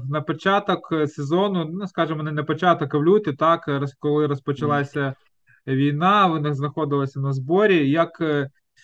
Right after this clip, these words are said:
Speaker 1: е, ви дізналися, що розпочалася війна, які були взагалі думки в цей час, в цей момент?
Speaker 2: Ну, прокинулись ми, я тоді жив з Тарасом Кузиком.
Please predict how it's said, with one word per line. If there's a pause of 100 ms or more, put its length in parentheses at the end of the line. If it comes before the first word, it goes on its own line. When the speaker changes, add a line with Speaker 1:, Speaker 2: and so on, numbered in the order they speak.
(360)
Speaker 1:
е,
ви
дізналися,
що
розпочалася
війна,
які
були
взагалі
думки (580)
в
цей
час,
в
цей
момент? (720)
Speaker 2:
Ну, (540)
прокинулись
ми,
я
тоді
жив
з
Тарасом
Кузиком.